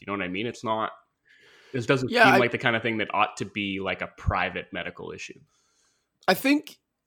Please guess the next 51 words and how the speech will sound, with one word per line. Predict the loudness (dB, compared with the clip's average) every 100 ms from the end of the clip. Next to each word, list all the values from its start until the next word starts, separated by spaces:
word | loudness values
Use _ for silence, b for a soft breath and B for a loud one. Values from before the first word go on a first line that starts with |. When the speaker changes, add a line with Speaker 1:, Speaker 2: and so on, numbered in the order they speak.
| _
Speaker 2:
you | 4
know, | 6
the | 6
key | 4 2 6 6
is | 6
them | 4 4 2
being | 2 2 0
honest | 0 2 2 2 0
and | -4
straightforward | -2 -2 0 0
with | -2
the |
people | -6 -6 -4 -4
around | -2 0 2 0
them | -2
and | -4
in | -4
their | -4 -2
life | -2 -2 -4
that | -4
may | -4
have | -6
come | -8
into | -8 -10
contact | -6 -6 -2 -2 -2
with | -2
them. | -2 0
But | 0
I, | 0
I | -2
do | -2 -4
understand, | -2 -4 -2 -2 -2
like, | -4
the | -6 -4 -2 -4 -4 -6 -10 -12
desire | -8 -4 -2 -2
for | -6 -12
privacy | -10 -4 -2 -2 -6 -6 -6
in | -6
terms | -6 -6 -4
of, | -6
like, | -6 -4
whether | -4 -4
the | -8
public | -8 -8 -6 -8
finds | -8 -10 -10 -12
out | -12 -12
specifically | -10 -8 -8 -10 -8 -8
who | -6 -8
had | -6 -6 -6
it. | -8 -4
Because, | 0 0